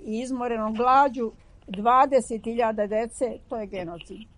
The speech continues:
Moramo mnogo da činimo da se u istoriji više beleži događajima. Uradili smo koliko smo mogli,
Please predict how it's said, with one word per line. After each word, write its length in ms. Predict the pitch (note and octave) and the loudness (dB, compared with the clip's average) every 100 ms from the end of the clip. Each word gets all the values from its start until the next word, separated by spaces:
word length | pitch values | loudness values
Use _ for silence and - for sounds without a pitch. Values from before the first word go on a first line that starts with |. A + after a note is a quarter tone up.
| - - - - - - - - - | -20 -20 -20 -20 -20 -20 -20 -20 -4
Moramo 460 | A#3+ C4+ C4 A#3+ A#3 | 2 4 4 4 2
mnogo 340 | B3 C#4 B3 | 4 4 4
da 220 | A3+ G#3 - | 2 0 0
činimo 460 | A#3+ B3 A#3 A3+ - - - - - | -2 0 -2 -2 -6 -10 -18 -18 -2
da 180 | A#3 G#3+ | 0 2
se 180 | - | 2
u 80 | A3+ | 0
istoriji 480 | C4 A#3 B3+ A3+ G#3+ | 0 -2 0 0 0
više 420 | A#3 A#3 - A3 F#3+ | 0 -2 -2 -4 -2
beleži 400 | G3+ G#3 F#3+ F3 | 0 0 -2 -8
događajima. 760 | F3 F3+ F3 F3+ F3+ F#3+ G3+ G#3+ - - - - - - - - - - - - - - - - | -6 -6 -4 -6 -6 -10 -10 -12 -14 -18 -18 -18 -18 -20 -20 -20 -20 -20 -20 -20 -20 -20 -8 -2
Uradili 560 | A3 A#3+ C#4+ C#4+ B3+ | 2 4 4 2 -2
smo 440 | A3+ A#3 B3+ B3 - | -4 -6 -8 -10 -10
koliko 380 | - B3+ A#3 B3 | -2 0 0 -2
smo 240 | A#3 A3+ F#3+ | -4 -6 -2
mogli, 500 | G#3 C4 C#4+ C#4 | 0 0 -2 -4